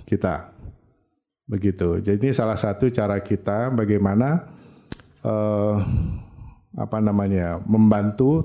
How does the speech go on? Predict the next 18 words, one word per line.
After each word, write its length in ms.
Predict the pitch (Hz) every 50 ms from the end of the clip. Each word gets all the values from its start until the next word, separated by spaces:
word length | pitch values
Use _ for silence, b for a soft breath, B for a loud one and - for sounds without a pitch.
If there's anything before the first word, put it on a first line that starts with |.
| -
teman-teman 560 | - 135 117 120 113 110 113 113 110 113 110
kita 480 | 107 107 113 107 - 113 104 107 127 151
yang 160 | 143 123 104
berbakat, 720 | 101 104 104 98 101 104 101 - - - 127 147 - B B B B B B B B B B B B -
yang 240 | 127 120 113 113 113
tidak 320 | 127 120 107 98 - -
memiliki 400 | 110 117 120 113 107 104 117 -
tempat. 400 | - 147 139 - 92 - - - _ - - _ _ _ _ _ _ _ _ _ _ _ _ _ _ _ _ _
Nah, 240 | - 92 82 82 80
kita 320 | 78 - 107 98 110 107 101
ada, 400 | 104 104 104 101 117 120 113 104
ada 160 | 107 113 113
kuratornya 640 | 117 - 117 110 107 104 - 110 107 110 113 107 -
sendiri, 320 | 113 113 104 101 123 131
saya 160 | 120 - 123
tidak 320 | 110 - 107 107 104 101 -
ikut 160 | 110 - -
campur. 640 | 107 98 98 98 - 117 127 156 196 - - -